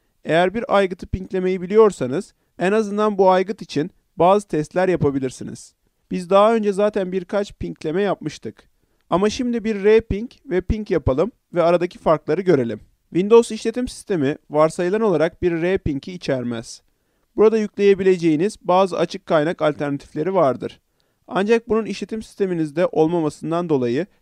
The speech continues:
yapabileceğiniz tek şeyin sadece bir Linux masaüstüne gitmek ve size bunun neye benzediğine dair hissettirebilmek olabileceğini düşündüm. Şimdi hatırlayın. R ping sadece bizim yerel alt ağımızda çalışıyor.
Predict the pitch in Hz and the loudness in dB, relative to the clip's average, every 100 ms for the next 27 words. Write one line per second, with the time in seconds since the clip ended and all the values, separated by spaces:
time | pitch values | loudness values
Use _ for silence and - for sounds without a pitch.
0 | - 156 170 165 180 175 190 208 - 226 | -10 -4 -2 0 0 0 -2 -4 -4 -4
1 | - 160 135 185 _ _ _ 185 196 202 | -4 -4 -4 -6 _ _ _ 0 2 2
2 | 190 202 214 214 - 190 190 196 - 156 | -2 -4 -4 -4 -4 -6 -2 -4 -2 -6
3 | 127 - 139 190 - _ _ - 156 - | -6 -6 -4 -4 -6 _ _ -10 -10 -8
4 | 151 175 214 - 175 196 185 190 196 180 | -2 -2 -2 -4 -4 -2 0 0 0 0
5 | 160 151 175 185 151 131 160 - _ - | -2 -4 -4 0 2 2 0 -4 _ -10
6 | - 156 - 151 147 165 202 - 151 139 | -6 -6 -2 -2 0 -4 -4 -2 0 0
7 | 135 127 131 180 165 - 123 117 - _ | -2 -2 -4 -4 -6 -6 -6 -6 -10 _
8 | _ _ _ _ _ - 247 247 208 214 | _ _ _ _ _ -10 -6 -2 0 0
9 | 180 - 156 139 113 117 _ _ _ _ | -2 -4 -2 -2 -2 -8 _ _ _ _
10 | _ 147 202 233 214 233 - 202 208 196 | _ 0 2 2 -2 -8 -6 0 0 0
11 | 175 175 196 180 190 190 180 196 - 156 | -4 -6 -2 0 0 0 0 -2 0 0
12 | 139 135 185 143 131 - 117 101 | 0 -4 -6 -6 -6 -6 -6 -6